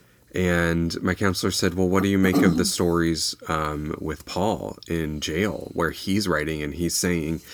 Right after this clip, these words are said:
Speaker 1: um, 'If I die, it's better for me because I can go and be with the Messiah.'" And it's like,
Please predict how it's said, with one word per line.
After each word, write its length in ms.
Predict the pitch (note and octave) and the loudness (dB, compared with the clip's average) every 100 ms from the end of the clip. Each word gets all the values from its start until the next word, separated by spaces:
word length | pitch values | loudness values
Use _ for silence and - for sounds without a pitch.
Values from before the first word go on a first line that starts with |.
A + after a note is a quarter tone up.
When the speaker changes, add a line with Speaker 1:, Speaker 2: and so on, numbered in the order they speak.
| - - - - | -18 -18 -20 -8
Speaker 1:
um, 440 | E2+ D2 C#2+ - - - - | -4 -4 -6 -12 -16 -10 0
'If 240 | A2 G#2+ | 0 2
I 160 | G2 F2 | 0 0
die, 540 | F2 D#2+ D2+ C#2 F2+ G2+ - _ _ _ _ - | 0 0 -2 -4 -8 -8 -16 _ _ _ _ -6
it's 140 | - | -4
better 300 | - E2 D#2+ | 0 0 0
for 200 | - - | -2 -10
me 260 | - G1+ F#2 _ _ _ | -10 -14 -18 _ _ _
because 240 | F#2+ F2 E2 | -2 0 0
I 60 | |
can 160 | D#2 E2+ | -2 -4
go 240 | E2 D#2 | -2 -2
and 100 | D2+ D2 | -2 -6
be 140 | D2+ | -8
with 200 | D2 D2+ | -10 -10
the 60 | C#2+ | -12
Messiah.'" 520 | D#2+ - - - - _ _ _ _ _ _ _ _ _ _ _ _ - | -8 -8 -10 -14 -18 _ _ _ _ _ _ _ _ _ _ _ _ -2
And 420 | F2+ E2 D#2+ D#2 | 0 2 0 -2
it's 300 | F2 E2 - | -4 -2 -2
like, 340 | D#2 D2 - | -2 -4 -8